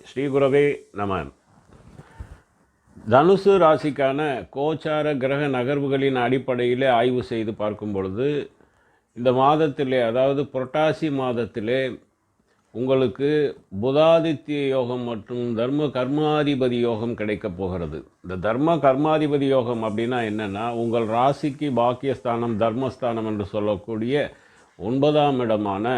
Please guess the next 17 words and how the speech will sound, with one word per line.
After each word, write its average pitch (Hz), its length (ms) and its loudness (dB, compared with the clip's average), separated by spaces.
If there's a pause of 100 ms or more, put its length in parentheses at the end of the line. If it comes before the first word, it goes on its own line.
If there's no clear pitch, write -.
(760)
சிம்மத்தின் 139 640 0
அதிபதி 107 340 0 (100)
சூரியன், 113 440 0 (480)
உங்கள் 107 240 -2
ராசிக்கு 143 580 0
பத்தாம் 135 380 0
இடமான 113 420 -2 (120)
கன்னியிலே, 110 500 -2 (400)
அதாவது 110 340 -2 (120)
கர்மஸ்தானம் 110 680 -2
என்று 98 160 -4
சொல்லக்கூடிய 87 640 -6 (1000)
தர்மஸ்தானாதிபதி 131 1120 2 (100)
கர்மத்திலே 117 580 -2 (280)
சூரியன், 104 440 -2 (380)
அதே 117 180 0 (140)
போல 123 180 2